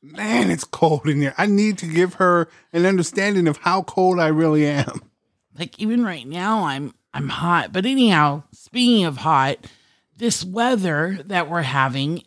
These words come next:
Speaker 2: in California.
Speaker 1: Insane.
Speaker 2: Yeah. And I was talking to my sister, right, who lives in England. Um,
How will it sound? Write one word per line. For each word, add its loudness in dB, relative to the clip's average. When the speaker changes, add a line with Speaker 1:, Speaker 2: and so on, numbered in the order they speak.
Speaker 2:
in -4
California. -2
Speaker 1:
Insane. 0
Speaker 2:
Yeah. 0
And 2
I 4
was 0
talking 2
to 4
my 2
sister, -4
right, -2
who -2
lives 0
in 0
England. 0
Um, 0